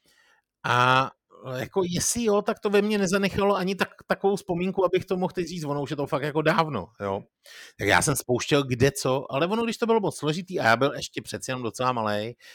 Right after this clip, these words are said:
a angličti-, angličtina byl jako relativně problém, tak, eh, ne relativně, byl to problém tenkrát.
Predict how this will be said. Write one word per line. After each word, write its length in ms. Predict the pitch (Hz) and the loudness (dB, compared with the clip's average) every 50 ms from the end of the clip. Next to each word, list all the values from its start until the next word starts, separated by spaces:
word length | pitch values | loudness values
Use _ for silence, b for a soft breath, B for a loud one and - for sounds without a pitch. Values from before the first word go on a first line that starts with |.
| B B | B B
a 100 | B 117 | B -2
angličti-, 560 | 120 120 123 123 131 127 - - - 135 135 - | -2 0 2 2 2 0 0 -2 -4 -4 -2 0
angličtina 520 | - 117 113 113 131 127 - - 139 135 131 | 0 0 2 2 0 -2 0 0 2 2 2
byl 300 | 123 123 131 139 139 131 | 2 2 0 0 0 0
jako 180 | 113 127 135 | 0 0 2
relativně 440 | 123 123 120 120 107 127 127 139 143 | 4 4 4 2 2 -2 -4 -4 -4
problém, 460 | - 123 120 104 101 101 98 95 98 104 104 - _ b b b b b b b _ _ | -2 0 0 2 2 2 2 0 -2 -6 -10 -14 _ b b b b b b b _ _
tak, 200 | - 107 107 107 - - - 110 | 2 4 4 2 0 -2 2 4
eh, 180 | 107 104 107 | 4 4 4
ne 240 | 110 110 113 120 123 | 2 2 4 4 6
relativně, 500 | 110 107 101 98 98 - 117 90 95 90 | 6 6 6 4 2 0 -2 -4 -4 -4
byl 160 | 85 101 110 | -2 0 0
to 140 | 104 - 107 | 2 2 2
problém 380 | 87 107 113 104 101 98 92 87 | 2 2 2 4 4 2 2 0
tenkrát. 360 | 92 92 87 82 85 78 | -6 -6 -4 -4 -4 -4